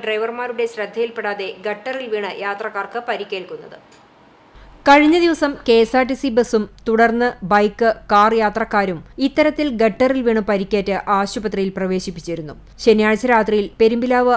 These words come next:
അൻസാർ സ്കൂളിന് സമീപത്തെ പെട്രോൾ പമ്പിന് മുൻവശത്തും ഇത്തരത്തിൽ അപകടമുണ്ടായിരുന്നു. ഇതുവഴി വന്ന ബസ് ബ്രേക്ക് ചെയ്തതിനെ തുടർന്ന് ഇരുചക്ര വാഹനങ്ങൾ കൂട്ടിയിടിച്ചും അപകടമുണ്ടായി. റോഡ് വികസനത്തിന്റെ ഭാഗമായുള്ള വെള്ളം ഒഴുകിപ്പോകാനുള്ള കൾവേർട്ട് നിർമ്മിച്ചിരുന്നത്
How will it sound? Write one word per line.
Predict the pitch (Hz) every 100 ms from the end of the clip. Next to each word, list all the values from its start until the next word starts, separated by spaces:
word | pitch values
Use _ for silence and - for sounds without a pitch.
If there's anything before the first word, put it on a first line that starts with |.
| 220
അൻസാർ | 214 - 240 247
സ്കൂളിന് | - 247 240 226
സമീപത്തെ | 233 220 208 208 208
പെട്രോൾ | 214 196 214 220
പമ്പിന് | 233 226 220
മുൻവശത്തും | 196 190 196 190 170 - - - - 254
ഇത്തരത്തിൽ | 277 269 277 269 -
അപകടമുണ്ടായിരുന്നു. | 202 214 226 220 190 185 180 160 139 - - 262
ഇതുവഴി | 247 311 339 330
വന്ന | 320 269
ബസ് | 240 233 262 240 220
ബ്രേക്ക് | 226 233 269 277
ചെയ്തതിനെ | 262 240 233 233
തുടർന്ന് | 226 202 196 180 - - - 254
ഇരുചക്ര | 254 269 311 320 294
വാഹനങ്ങൾ | 269 262 247 247 240
കൂട്ടിയിടിച്ചും | 214 196 240 202 190 208 -
അപകടമുണ്ടായി. | 202 196 214 208 170 147 151 - -
റോഡ് | 220 226 240
വികസനത്തിന്റെ | 240 233 254 240 247 233
ഭാഗമായുള്ള | 220 214 214 220 220 220 202 -
വെള്ളം | 208 208 226 247 220
ഒഴുകിപ്പോകാനുള്ള | 208 220 247 247 240 226 220 214
കൾവേർട്ട് | 208 196 214 226 220
നിർമ്മിച്ചിരുന്നത് | 196 202 226 214 196